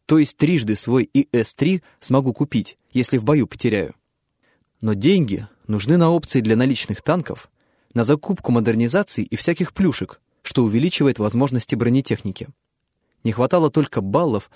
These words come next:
чтобы открыть основные модернизации, замену двигателей, башен и орудий, но по мелочам я всё же закупился. Например, поставил улучшенную вентиляцию в свой танк. Остальные обойдутся, я в них воевать не планировал.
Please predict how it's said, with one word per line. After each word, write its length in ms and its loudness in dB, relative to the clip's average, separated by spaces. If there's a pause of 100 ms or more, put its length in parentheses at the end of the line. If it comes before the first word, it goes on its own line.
(200)
чтобы 300 0
открыть 280 0
основные 460 2
модернизации, 840 -2 (240)
замену 360 2
двигателей, 540 0
башен 480 -2
и 80 0
орудий, 460 0 (400)
но 160 2
по 100 -2
мелочам 580 -2 (300)
я 180 4
всё 200 0
же 80 0
закупился. 600 -2 (680)
Например, 500 2 (520)
поставил 460 2
улучшенную 500 2
вентиляцию 520 0
в 60 -6
свой 220 0
танк. 420 -4 (400)
Остальные 400 2
обойдутся, 580 0 (280)
я 160 2
в 20 -2
них 160 -4
воевать 300 2
не 80 -2
планировал. 500 -2